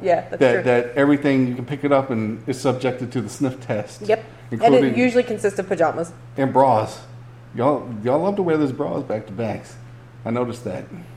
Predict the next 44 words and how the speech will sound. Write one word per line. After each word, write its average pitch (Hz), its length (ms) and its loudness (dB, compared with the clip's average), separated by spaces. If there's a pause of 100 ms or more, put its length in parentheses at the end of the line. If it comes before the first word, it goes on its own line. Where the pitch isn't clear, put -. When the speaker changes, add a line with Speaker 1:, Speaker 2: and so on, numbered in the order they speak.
(380)
Speaker 1:
Yeah, 185 240 -6
'cause - 400 -10
Speaker 2:
Yep. - 100 0
Speaker 1:
they're 190 160 2
a 175 160 -2 (160)
bitch - 260 -2
to 123 100 0
wash. - 460 0
Speaker 2:
I - 80 -12
don't 120 140 -8
know. 113 160 -6 (1400)
Speaker 1:
Like, 160 100 -10
I 180 80 4
wear 240 160 4
that 156 160 2
same 165 180 -2
one 180 100 -2
every 165 180 0
day. 196 120 -4 (280)
Speaker 2:
I 120 60 -6
Speaker 1:
I 120 40 -2
don't 117 100 -2
know 190 60 2
Speaker 2:
mean, 196 100 2
Speaker 1:
that 185 100 4
damn 160 140 0
thing. 170 260 -6 (220)
Speaker 2:
I 120 120 -8
mean, 107 420 -4
I 120 80 -4
mean, 110 420 -2 (260)
Speaker 1:
It's 196 180 -6
so - 120 -2
comfy. - 400 -6 (1300)
Speaker 2:
like, 110 160 -8
I'm 156 180 -2
not 160 180 2
a 101 60 -2
sweat 143 420 -10
expert, 170 600 -6 (280)
but 170 200 2
under 170 300 2
titty 170 360 -6
sweat 196 380 -2